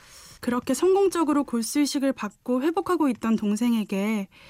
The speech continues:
이상한 증상이 생겼어요. 들고 있던 컵을 떨어뜨리거나 갑자기 쓰러지는 거였죠. 결국 여러 부작용으로 인해 뇌를 다치게 된 동생은 지적 장애 일 급 판정을 받았고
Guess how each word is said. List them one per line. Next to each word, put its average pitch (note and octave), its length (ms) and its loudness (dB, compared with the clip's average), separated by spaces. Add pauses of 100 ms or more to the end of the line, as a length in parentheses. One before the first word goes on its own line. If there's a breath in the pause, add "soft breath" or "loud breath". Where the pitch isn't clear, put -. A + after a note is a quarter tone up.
(280 loud breath)
이상한 C#4+ 480 2
증상이 G#3+ 420 -4
생겼어요. G#3+ 680 -2 (920 soft breath)
들고 B3 320 2
있던 A3 280 -2
컵을 E4 280 0
떨어뜨리거나 C#4+ 840 -2 (480)
갑자기 A3+ 400 -4
쓰러지는 D4 500 0
거였죠. F3+ 420 -6 (1500 soft breath)
결국 C4 600 0
여러 B3 280 0
부작용으로 C#4+ 600 0
인해 G#3 320 -2
뇌를 G#3 280 0
다치게 A#3 400 -4
된 A3+ 140 0
동생은 G#3+ 720 2 (420 soft breath)
지적 B3 560 -4
장애 A3 280 0
일 D4 200 2
급 F4 160 0
판정을 D4 420 2
받았고 G3+ 640 -8